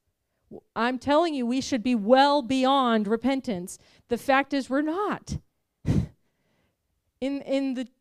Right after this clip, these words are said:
the local church, even in our community, which we're, we're pressing towards something, we're not past repentance. Understanding as a corporate body that we need to repent. <laughs>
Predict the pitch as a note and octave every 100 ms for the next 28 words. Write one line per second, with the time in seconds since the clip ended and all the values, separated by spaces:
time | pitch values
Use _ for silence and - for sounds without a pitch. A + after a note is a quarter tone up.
0 | _ G3 A#3+ A#3 B3+ C#4+ C#4+ C4+ - -
1 | D4+ B3+ A#3 B3 B3+ C#4 C4 A#3+ B3 B3+
2 | B3+ B3 D#4+ C#4 G#3+ G#3 A3 A3+ - G#3+
3 | A3 G3 _ G3 F#3 F3 - C4+ C4+ B3
4 | A#3 - B3+ A#3+ A3 - G3 - D#3+ D#3+
5 | _ _ _ _ _ _ _ _ _ _
6 | _ A#3 E4+ F#4+ - A#3 G#3+ G3+ F#3 -
7 | D#4+ F4+ E4 D#4+ - - _ _ _ _
8 | _ _ _ _ _ _ _ _ _ -
9 | C#4 D4 C4+ C4 - - C#4+ D#4 D4 B3+
10 | A3 A3+ A3 A3 - - D4+ - E4 A3
11 | G#3+ C4 B3 F#3+ E3+ E3+ - _ _ _
12 | _ F3+ A#3+ A#3 C4+ C4+ B3 A#3 A3+ -
13 | A#3 G3+ - - _ - -